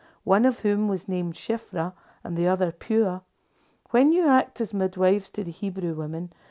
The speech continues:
and see them on the birth stool, if it's a boy, kill him, but if it is a girl, she shall live." But the midwives feared God. They did not do as the king of Egypt commanded them,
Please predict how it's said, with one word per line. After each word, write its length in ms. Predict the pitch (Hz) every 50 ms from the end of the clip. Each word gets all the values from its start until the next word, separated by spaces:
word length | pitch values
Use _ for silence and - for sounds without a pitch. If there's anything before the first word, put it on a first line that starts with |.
| _ _
and 140 | - 175 160
see 240 | - - 190 196 214
them 180 | 233 240 226
on 160 | 214 208 196
the 80 | 185 180
birth 260 | 165 185 180 175 -
stool, 460 | - - - - 165 151 156 175 175 - _ _ _ _ _ _
if 160 | - 240 233
it's 200 | - - 233 -
a 40 | 294
boy, 360 | 247 208 233 226 226 226 226
kill 340 | 220 - - - 214 196 190
him, 320 | 175 165 151 147 147 151 - _ _ _ _ _ _
but 140 | - - -
if 180 | - 180 175 -
it 140 | 254 - 247
is 220 | 233 214 185 190
a 80 | 175 165
girl, 480 | - 156 160 196 208 202 170 170 - _ _ _ _ _
she 260 | - - - 175 165
shall 260 | - - 160 156 156
live." 420 | 156 175 208 214 180 151 - _ _ _ _ _ _ _ _ _ _ _
But 120 | - - -
the 80 | 185
midwives 720 | 175 180 190 208 214 226 247 240 240 240 233 - - -
feared 420 | - - 202 208 226 226 226 - -
God. 360 | - 160 151 147 147 - - _ _ _ _ _ _ _
They 80 | - 170
did 240 | - 190 196 196 -
not 320 | 220 196 202 - 175 156
do 340 | 185 202 214 233 233 233 220
as 140 | 208 180 -
the 100 | 190 175
king 300 | - - 185 175 170 165
of 140 | 156 151
Egypt 460 | 170 170 151 - 160 160 - - - -
commanded 580 | - 175 165 160 147 151 160 147 151 147 147
them, 260 | 156 151 160 175 175